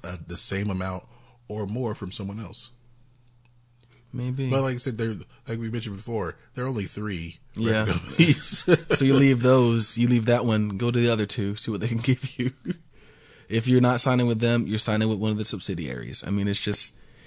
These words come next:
Speaker 2: you can't get away.
Speaker 1: Or maybe that he wouldn't have control over his music as he would have wanted.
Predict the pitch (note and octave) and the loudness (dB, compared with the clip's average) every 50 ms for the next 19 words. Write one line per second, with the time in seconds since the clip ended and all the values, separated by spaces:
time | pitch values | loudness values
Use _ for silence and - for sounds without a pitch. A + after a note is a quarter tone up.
0 | - - - G#2 - - C3+ B2 A2 G#2+ A2 G#2 G#2 F#2+ F2+ - - - - - | -14 -8 -8 -6 -2 0 0 2 2 2 0 0 0 0 -2 -6 -8 -10 -12 -16
1 | - - - - - - - - - - - _ - - F#2 F2+ F#2+ G2 G#2 G2+ | -20 -20 -20 -20 -20 -20 -20 -20 -20 -20 -20 _ -16 -12 -10 -10 -6 -6 -6 -4
2 | G2 F#2+ F2+ D#2+ E2 F2 F2 F2 F#2 F2+ F2+ F2+ F2+ E2+ E2 - - E2 D2+ - | -4 -6 -6 -8 -8 -8 -8 -6 -6 -6 -6 -6 -8 -8 -8 -8 -10 -10 -8 -6
3 | E2+ E2+ E2 D#2+ D#2 D2 D2+ D2+ - - D#2+ F2 F#2+ F#2 E2+ F#2+ F#2 - - F2+ | -8 -6 -6 -8 -8 -10 -10 -10 -10 -8 -8 -6 -6 -6 -6 -6 -8 -8 -10 -8
4 | F2+ F2+ F2+ - - F#2 F2 F2 F2 F#2 F2+ F2+ F2+ E2+ F2 F2+ F2 F2 F2 F2+ | -8 -8 -10 -8 -8 -8 -8 -8 -8 -8 -8 -8 -8 -8 -8 -8 -8 -8 -8 -8
5 | F2 F2 E2+ - | -8 -8 -10 -12